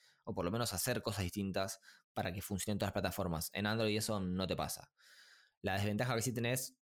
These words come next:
y, y esto es, por ejemplo, con respecto a Apple, es que hay mucha fragmentación, hay muchas pantallas de teléfono, aunque vos programes solo para Android, ¿no? Todos los dispositivos son muy distintos. Cantidad de memoria, tamaño de la pantalla, eh, forma de la pantalla, porque hay más rectangulares,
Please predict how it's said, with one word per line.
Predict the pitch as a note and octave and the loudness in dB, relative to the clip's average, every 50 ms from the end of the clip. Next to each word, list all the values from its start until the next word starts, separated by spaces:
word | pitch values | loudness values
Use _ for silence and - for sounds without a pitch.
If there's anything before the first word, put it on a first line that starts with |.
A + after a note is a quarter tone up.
| _ _ | _ _
y, | - - F#2 F#2 - - | -6 -2 -2 -2 0 0
y | F2+ F#2+ | 0 0
esto | F#2 - - G#2+ | 0 2 2 2
es, | G2+ F#2 - - _ _ _ _ _ _ _ _ _ _ _ _ - - - | 2 0 -2 -8 _ _ _ _ _ _ _ _ _ _ _ _ -16 -6 -2
por | - F2+ | -2 0
ejemplo, | E2+ F2+ F#2+ G2 G2+ | 2 2 2 2 2
con | F2+ F#2 D#2+ | 2 0 -2
respecto | E2 - F#2+ F2 - F2 E2 | -2 -2 -2 0 0 2 2
a | D#2 D#2 D#2 D#2 D#2 | 2 2 2 2 0
Apple, | - - - G#2+ E2+ F#2 G2 A#2+ C#3 - - - - - _ - _ _ _ - | 0 0 -2 0 0 0 0 -2 -2 -8 -14 -20 -20 -20 _ -20 _ _ _ -4
es | G#2 F#2+ - | -4 -2 -2
que | - - G2+ F#2 F2 - - | -2 -2 0 0 0 0 -2
hay | F#2+ G2 | 0 0
mucha | G2 G#2+ A#2+ A2 | 0 2 0 0
fragmentación, | - G#2 G#2+ F#2+ F2+ F2+ F2 - - - D3 C3 F#2+ D#2 - | 0 2 2 2 2 0 0 0 0 0 2 2 0 0 -2
hay | - F#2+ F#2 | -2 -2 0
muchas | F#2 A2 B2 - B2+ - | 0 0 0 0 -2 -2
pantallas | - G2 G2 F#2 A2+ G#2 A#2 G2+ F#2 | -2 -2 -2 0 0 0 0 2 2
de | F2+ F2+ | 2 0
teléfono, | E2+ - G2+ G#2+ - - - | 2 2 0 0 -2 -4 -6
aunque | F2 F#2 - F2 - - | -4 -4 -4 -4 -4 0
vos | G2 C3 C#3+ | 0 2 2
programes | C#3 D3+ C3+ B2+ - | 4 2 2 2 4
solo | - C3+ B2 | 4 4 4
para | A#2 A2+ A#2+ | 4 4 4
Android, | B2 A2 G2 F#2+ F#2+ G#2+ A#2+ C#3 | 4 4 4 4 4 4 4 2
¿no? | D#3 G#2 G#2 A2 C3+ E3 - - _ _ _ | 2 2 2 2 2 0 -2 -6 _ _ _
Todos | - C3+ C3+ | 2 4 4
los | C3+ B2 | 4 4
dispositivos | A#2 - B2 G2+ A#2 C#3+ C3+ | 2 0 0 0 2 2 2
son | C3 A2 A2+ | 2 2 2
muy | A#2 A2 | 2 2
distintos. | - D3 C#3+ A#2+ G2+ F#2+ F2+ E2+ - - _ _ _ - | 2 2 2 2 2 2 0 -2 -4 -8 _ _ _ -4
Cantidad | - G#2+ G#2+ F#2+ G#2+ A#2 A2+ | -2 0 2 6 6 6 6
de | G#2+ | 6
memoria, | G#2 G2+ G#2 G#2 G#2 G2 G2 G2 F#2+ F#2+ F2+ - | 6 6 6 6 6 6 6 6 4 4 4 2
tamaño | - G2+ G#2 A2+ A2 G#2 | 2 2 4 6 6 6
de | F#2+ | 6
la | F#2+ F2 | 6 4
pantalla, | F2+ F2+ F#2+ F#2 F#2 F2 F2 - G2+ F2+ E2+ F2 E2+ - - - - - - _ _ | 4 2 4 4 4 4 4 2 2 4 4 2 2 0 -6 -14 -20 -20 -20 _ _
eh, | - A2+ G#2+ - | -4 -2 -2 -2
forma | - - - D#3+ D3+ B2 G#2+ G2+ | 0 2 2 4 4 4 4 2
de | F#2+ | 2
la | F2+ | 0
pantalla, | E2+ F2 F#2+ F#2+ G#2 G2+ - G#2 F2+ D#2+ | 0 0 0 0 0 0 0 -2 -2 -2
porque | G#2 G#2 G2+ | -2 -2 0
hay | G2 | 0
más | G#2 A2 G2 G2+ | 2 2 2 2
rectangulares, | G2+ G2 F#2+ F#2 F#2 F#2 F#2+ F#2+ F#2+ F#2+ F#2 F2+ - - - | 0 0 0 0 2 2 2 2 2 2 2 2 0 -4 -8